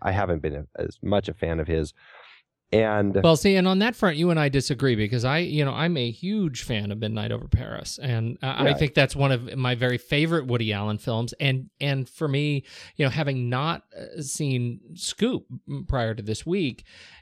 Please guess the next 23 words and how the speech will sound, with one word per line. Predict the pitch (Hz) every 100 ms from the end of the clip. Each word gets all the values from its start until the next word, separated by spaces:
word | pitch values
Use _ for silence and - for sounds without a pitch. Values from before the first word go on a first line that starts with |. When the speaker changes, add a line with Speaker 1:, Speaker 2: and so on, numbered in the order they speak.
| -
Speaker 2:
uh, | 120 127 120 -
I | 135
feel | - 143
like | 127
Midnight | 123 123 117
in | 135
Paris | 110 165 160
harkens | - 131 - 123 -
back | 113 117 -
to, | - 120 107 104 107 -
you | 127 - 127 113
know, | 98 101 - -
the, | 131 - 117
the | 120 123
greats, | 113 156 127 - -
the | 131 113
Annie | 113 113
Halls, | 110 139 117 113
the | 120
Manhattans, | 104 104 123 117 110 104 -
you | 131 117
know, | 104 98
the, | 110